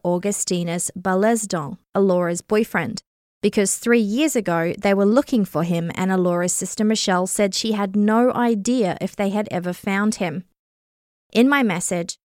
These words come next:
I told the police I would be recording the episode in five days, but I didn't release the episode for another week after that, and I would have included their response if they had have gotten back to me during that week too.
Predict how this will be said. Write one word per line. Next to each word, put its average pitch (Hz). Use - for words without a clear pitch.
I 196
told 214
the 277
police 196
I 190
would 190
be 190
recording 190
the 226
episode 180
in 190
five 185
days, 160
but 185
I 190
didn't 233
release 277
the 175
episode 170
for -
another 185
week 208
after 180
that, 214
and 202
I 208
would 226
have 320
included 269
their 262
response 185
if 190
they 202
had 190
have 214
gotten 226
back 202
to 208
me 175
during 175
that 170
week 175
too. -